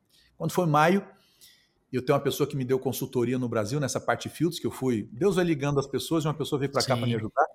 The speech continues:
Speaker 1: E eu peguei e aprendi cada vez mais de filtros. Chegamos numa fábrica aqui em maio, e essa fábrica começou a montar meus próprios filtros, da maneira que eu queria, com os minerais que eu queria, do jeito que eu precisava.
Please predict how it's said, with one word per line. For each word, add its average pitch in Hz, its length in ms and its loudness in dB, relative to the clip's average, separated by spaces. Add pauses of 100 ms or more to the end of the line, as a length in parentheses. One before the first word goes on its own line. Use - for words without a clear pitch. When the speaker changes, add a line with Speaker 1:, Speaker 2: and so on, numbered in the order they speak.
(580)
Speaker 1:
E 175 360 0 (340)
eu 147 140 2
peguei 156 680 2 (140)
e 165 180 0
aprendi 165 440 2
cada 151 220 2
vez 143 180 2
mais 135 180 0
de 117 80 -6
filtros. 208 360 -4
Chegamos 143 400 0
numa 135 180 0
fábrica 127 420 4
aqui 151 160 -6
em 151 60 2
maio, 147 400 2 (420)
e 135 60 -2
essa 135 180 -2
fábrica 143 360 2
começou 135 340 -2
a - 20 -4
montar 135 280 -2
meus 131 180 -2
próprios 156 440 0
filtros, - 400 -6
da 120 120 -4
maneira 127 340 0
que 143 120 -6
eu 147 60 0
queria, 139 320 0
com 127 160 -6
os 110 100 -4
minerais 123 420 0
que - 80 -6
eu 131 60 -2
queria, 135 420 -2 (220)
do 117 80 -6
jeito 135 200 -2
que - 60 -6
eu 131 40 -4
precisava. 110 560 -4